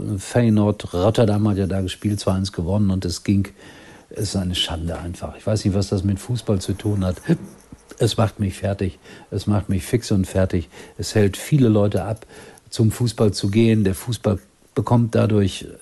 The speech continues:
ein schreckliches Image, weil, äh, ich habe keine Ahnung, ein gewisser Prozentsatz an Fans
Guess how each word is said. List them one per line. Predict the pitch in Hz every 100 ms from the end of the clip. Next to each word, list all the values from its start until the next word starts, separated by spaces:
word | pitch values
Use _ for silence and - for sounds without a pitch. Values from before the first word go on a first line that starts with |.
| - -
ein | 117 110
schreckliches | - 131 - 127 131 -
Image, | 113 123 120 - - _ - - - - - - -
weil, | 104 104 123 135 - - - - -
äh, |
ich | 123 127
habe | -
keine | 123 117
Ahnung, | 117 120 95
ein | 110
gewisser | 107 110 120 117
Prozentsatz | - 107 - 107 104 104 98 -
an | 98 95
Fans | - 90 92 - - -